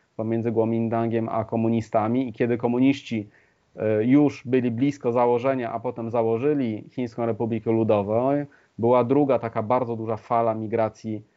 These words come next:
e, do Hongkongu. Jak, e, powiedział Włodek przed chwilą, bardzo duża grupa mieszkańców Hongkongu to były osoby wywodzące się z prowincji Guangdong, czyli osoby mniej więcej lokalne,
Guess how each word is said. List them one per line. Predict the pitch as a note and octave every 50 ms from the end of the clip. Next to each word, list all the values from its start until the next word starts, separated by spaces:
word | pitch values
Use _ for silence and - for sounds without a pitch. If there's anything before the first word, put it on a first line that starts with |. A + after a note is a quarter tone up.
| _ _ _ -
e, | - A2+ A2 A2 G#2+ G#2+ G#2+ G#2 G#2+ G#2
do | G#2 G2+ G#2+ A2 A2 A2 A2 - - _
Hongkongu. | - A2+ A2 - A2 G2 F#2+ F#2+ G2+ G#2
Jak, | A2+ A#2+ B2 A#2+ - - -
e, | - A2 A2+ G#2+ G#2+ G#2+ - - - - -
powiedział | B2 A2+ B2 C3+ B2+ C3 A#2+
Włodek | A2 A#2 B2 A#2+ A#2+ A#2 A2+ - - _ _
przed | _ - G#2 -
chwilą, | - - F3+ F3+ D#3 B2 A2 G#2 F#2+ - _ _ _ _ _ _ -
bardzo | G#2+ G#2+ B2 C3+ C#3 B2 C3 B2
duża | A#2+ A#2 A#2 C#3+ D#3+ E3+ D#3 D3 B2
grupa | A#2 A#2 B2+ C3+ D3 C3+ A#2 A#2+ G#2+ G2+ G2 G2 - _ _ _ _ _ _ -
mieszkańców | A#2 A#2+ A#2 A2+ - C#3 C#3+ D3 C#3+ - B2 A2+
Hongkongu | - C3 B2 A2+ - G#2+ G#2+ A#2+ C#3 C#3+
to | C#3 C3 A#2+
były | B2+ B2+ A#2
osoby | A2+ A2 - B2+ C3+ C#3+
wywodzące | B2+ B2+ B2 A#2+ B2 A#2+ A#2 B2+ C3+ C#3 C#3 C#3 A#2+
się | - C3 B2+ B2+
z | B2
prowincji | - A#2 A2+ A#2+ B2+ A#2+ - B2
Guangdong, | A2+ A#2+ A2+ A#2 A#2+ A#2 G#2+ G2 F#2
czyli | - G#2+ G#2+
osoby | A2 - D3 C3+ C3+ B2+
mniej | B2+ B2 B2 A#2
więcej | B2 C3 C3+ C3 C3+ C#3+ C3
lokalne, | B2+ B2 - - C3 B2 A#2+ A2 G2+ F#2